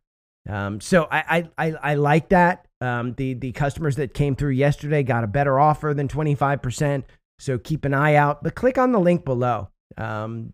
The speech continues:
here's the thing. Don't wait. Uh, if you're waiting for a twenty-five percent, you know, you don't like the twenty-five percent, you're waiting for a fifty percent,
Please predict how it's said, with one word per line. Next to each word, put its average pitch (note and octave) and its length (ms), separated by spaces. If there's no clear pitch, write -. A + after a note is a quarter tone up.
here's D3+ 260
the D3+ 100
thing. A#2+ 300
Don't F3 200
wait. A2+ 440
Uh, - 220
if E3+ 160
you're A3 140
waiting F3 400
for C#3 180
a B2+ 80
twenty-five C#3+ 560
percent, C#3 640
you D3+ 100
know, A#2 60
you A#2 160
don't C#3 180
like C#3 160
the C3 80
twenty-five C3 460
percent, C3 340
you're A2+ 100
waiting B2 300
for B2+ 120
a A2 60
fifty B2+ 280
percent, C3 360